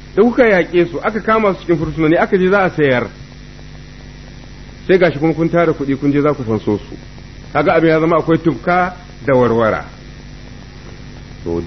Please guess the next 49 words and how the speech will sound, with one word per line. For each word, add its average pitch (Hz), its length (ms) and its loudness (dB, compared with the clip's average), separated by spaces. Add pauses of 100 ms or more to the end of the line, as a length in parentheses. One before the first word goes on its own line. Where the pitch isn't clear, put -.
duk 175 200 2
wanda 170 340 6
ya 143 120 6
haka 147 220 0
sakamakonsa 135 680 0
na 143 100 2
farko 156 280 2
daga 135 200 4
duniya 170 340 4
zai 110 120 2
ji 90 100 -4
kunya. 92 340 0 (1400)
Wa 82 120 0
yawmal 131 360 6
qiyamati, 135 440 2
kuma 131 220 0
a 127 80 2
ranar 131 380 2
kiyama, 127 460 2
"yuradduna 113 520 0
ila 104 240 2
ashaddil 98 380 -2
azabi," 110 400 0
a 101 80 0
mai 120 160 2
da 104 100 2
su 123 180 -2
zuwa 123 220 4
ga 101 140 2
azaba 123 340 2
mafi 101 300 0
tsanani. 78 320 -4 (800)
"Wa 92 100 2
ma 110 100 4
Allahu 104 300 2
bi 95 80 4
ghafilin 95 420 2
amma 87 260 2
ta'malun," 80 440 -4
Allah 110 380 4
bai 95 180 2
rafkanu 104 380 2
da 139 100 4
abin 110 160 4
da 110 60 6
kuke 98 240 -2
aikatawa. 92 500 0
To 104 100 -2
duk 151 160 4